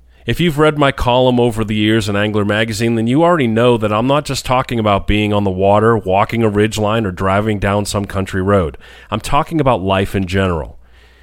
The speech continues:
We all encounter a good share of fog in our lives, whether it be uncertainty in our careers, finances, health, or even in relationships. It can be hard to see what lies ahead.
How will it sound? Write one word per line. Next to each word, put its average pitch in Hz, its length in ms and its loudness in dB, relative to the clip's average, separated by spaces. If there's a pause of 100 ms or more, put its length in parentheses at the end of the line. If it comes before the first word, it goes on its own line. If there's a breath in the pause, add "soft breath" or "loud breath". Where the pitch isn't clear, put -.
(320 soft breath)
We 120 100 0
all 131 320 2
encounter 120 440 0
a 98 60 -2
good 107 200 -2
share 104 240 0
of 95 80 0
fog 95 340 0
in 92 60 -4
our 87 140 -2
lives, 80 480 -4
whether 101 240 2
it 98 100 0
be 104 140 2
uncertainty 107 720 -2
in 95 80 -2
our 87 100 -2
careers, 117 720 0
finances, 110 840 -4
health, 104 420 -2
or 98 160 -4
even 110 280 -2
in 110 120 0
relationships. 98 840 -4 (500 loud breath)
It 131 60 -6
can 165 100 0
be 175 120 2
hard 151 340 2
to 120 80 -2
see 120 220 -2
what 104 180 -2
lies 101 320 0
ahead. 98 420 -2